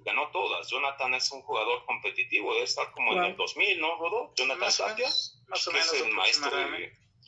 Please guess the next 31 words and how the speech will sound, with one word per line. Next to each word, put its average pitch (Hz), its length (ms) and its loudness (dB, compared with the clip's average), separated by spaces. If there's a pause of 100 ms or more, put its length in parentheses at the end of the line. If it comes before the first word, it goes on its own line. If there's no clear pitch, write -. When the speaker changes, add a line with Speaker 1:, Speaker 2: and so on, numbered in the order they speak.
(160)
Speaker 1:
de 95 160 0
Lobo 123 200 0
Mexicano, 170 600 2
que 120 80 -4
es 107 80 -2
Speaker 2:
Wow. 110 100 -2
Speaker 1:
una 113 140 -2
de 92 100 2
las 87 240 -2
escuelas - 840 0
al, 80 300 -4 (120)
al 87 200 -6
norte 101 480 -2
de, 85 400 -8 (320)
de 98 60 0
la 95 120 -2
ciudad, 147 280 0
es - 120 -8
muy - 140 -8
competitivo 151 720 -2
en 98 80 -6
ese 98 140 -8
sentido. 92 340 -6 (420)
Pero - 460 4
lo 147 180 -2
que 165 120 -4
expresamos - 760 0
en 110 220 -4
Casa - 400 -2
Rosa, 101 640 -2 (680)
además - 960 2